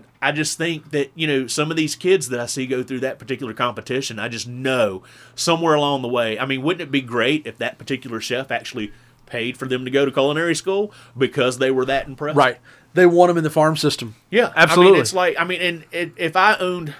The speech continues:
Speaker 1: fifteen to twenty restaurants, yes, if I was on that show and judging, I'd be writing down names. <laughs> It's like,
Speaker 2: Absolutely.
Speaker 1: this, this
Speaker 2: Well
Speaker 1: kid's got potential, and I'm the one, I'm the one that's gonna get 'em in, in on my line cooking. I'm gonna bring 'em up.
Speaker 2: Well, and you may not,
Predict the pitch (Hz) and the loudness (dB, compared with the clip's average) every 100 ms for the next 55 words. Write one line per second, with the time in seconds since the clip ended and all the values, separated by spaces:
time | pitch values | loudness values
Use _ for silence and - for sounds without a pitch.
0 | - - 160 151 170 160 135 156 143 131 | -20 -6 -2 -2 -2 -4 -4 -4 -2 -2
1 | 123 117 131 123 160 - - - - - | -2 -4 -4 -4 -4 -8 -14 -20 -20 -18
2 | 135 131 185 220 - - - - 143 156 | -8 2 4 4 0 -6 -8 -6 -4 2
3 | 156 156 139 151 147 139 120 147 127 160 | 4 4 2 0 0 -2 -2 -2 2 0
4 | 135 127 123 127 131 175 156 208 233 160 | 0 -6 -2 -2 -2 -4 -2 -2 -2 0
5 | 127 131 147 175 113 120 139 165 202 117 | 2 0 0 -4 -4 -4 0 2 2 -2
6 | 120 190 311 - 277 285 147 120 202 - | 0 6 6 6 6 6 6 0 -2 -2
7 | - - 151 196 381 269 220 202 160 196 | -18 -8 8 10 12 12 12 10 8 4
8 | 170 - 160 - 226 220 160 143 196 262 | 4 0 2 4 4 4 2 6 4 4
9 | 165 143 - - 160 - _ - 175 277 | 2 0 -4 -14 -16 -16 _ 4 6 10
10 | 220 202 190 151 185 165 165 170 151 139 | 10 10 6 4 0 2 4 4 2 -2
11 | 135 - 156 - 165 156 151 220 175 135 | -6 -12 -8 -2 0 2 4 4 6 4
12 | 131 165 135 127 185 175 131 139 117 123 | 2 0 0 0 -2 0 0 0 0 -2
13 | 170 85 - 240 240 196 196 247 240 220 | -2 -4 0 10 10 10 6 4 2 4
14 | 208 190 | 4 2